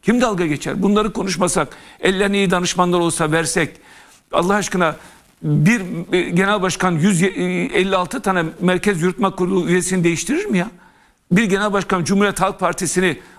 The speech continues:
Allah aşkına sizden rica ediyorum danışmanlarla yönetir mi ya? M Y K'da seçiliyor bu çocuklar, kurultayda seçiliyor. Geliyorlar, genel başkan bunları bypass ediyor, danışmanlarla yönetiyor. Ya bu da on dördüncü kat diye bir kat var bizde biliyorsunuz.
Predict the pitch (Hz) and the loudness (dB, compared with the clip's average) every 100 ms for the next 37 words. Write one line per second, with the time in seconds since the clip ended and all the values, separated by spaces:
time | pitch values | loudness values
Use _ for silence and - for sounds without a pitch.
0 | - 180 185 202 160 180 165 190 196 170 | -2 0 2 -2 0 0 0 2 0 0
1 | 160 208 208 180 160 156 202 - 190 202 | 0 0 2 0 0 0 -2 -2 0 0
2 | 202 170 180 190 339 269 190 - - _ | 0 0 -2 -2 -2 0 -2 -4 -16 _
3 | 175 214 220 226 - 202 - 240 240 - | 0 2 0 -2 -2 -4 0 2 2 -2
4 | 175 - 156 147 214 196 226 220 - 175 | -4 -2 -4 -2 -2 0 -2 -2 -4 -4
5 | 208 233 226 143 - _ _ 175 202 226 | 0 0 0 -2 -12 _ _ 0 0 2
6 | 226 240 254 - - _ 214 240 233 - | 0 0 -4 -12 -20 _ 0 0 0 0
7 | 220 214 226 190 202 247 262 262 240 285 | 0 2 2 0 -2 -2 -2 0 2 0
8 | - - _ _ 202 233 - 226 233 226 | -2 -12 _ _ 0 0 0 2 2 2
9 | 175 147 - - - _ _ - - 302 | 0 -2 -6 -14 -18 _ _ -4 -2 -2
10 | 277 220 - 220 220 196 190 - 196 233 | -2 -2 0 2 2 0 -4 -2 -2 0
11 | 208 185 226 208 151 139 151 170 175 - | -2 0 -2 0 -2 -2 -2 0 0 -2
12 | 143 - | -6 -6